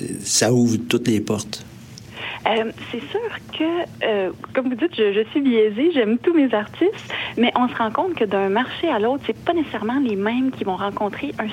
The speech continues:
Speaker 2: succès. Euh, donc, si on prend, euh, New
Speaker 1: Et que
Speaker 2: York,
Speaker 1: tes
Speaker 2: on
Speaker 1: artistes doivent t'aimer, toi, avec des réponses comme ça, là,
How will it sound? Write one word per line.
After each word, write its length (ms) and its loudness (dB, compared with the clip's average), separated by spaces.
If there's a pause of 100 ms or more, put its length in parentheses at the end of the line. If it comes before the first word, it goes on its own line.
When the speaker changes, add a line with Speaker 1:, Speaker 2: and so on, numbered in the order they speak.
Speaker 2:
succès. 260 -8 (460)
Euh, 340 4
donc, 280 0 (140)
si 80 0
on 120 2
prend, 500 0
euh, 60 2
New 120 2
Speaker 1:
Et 100 6
que 80 2
Speaker 2:
York, 200 6
Speaker 1:
tes 60 6
Speaker 2:
on 60 4
Speaker 1:
artistes 360 4
doivent 240 4
t'aimer, 380 6
toi, 180 4
avec 200 6
des 120 6
réponses 420 4
comme 220 2
ça, 200 4
là, 260 6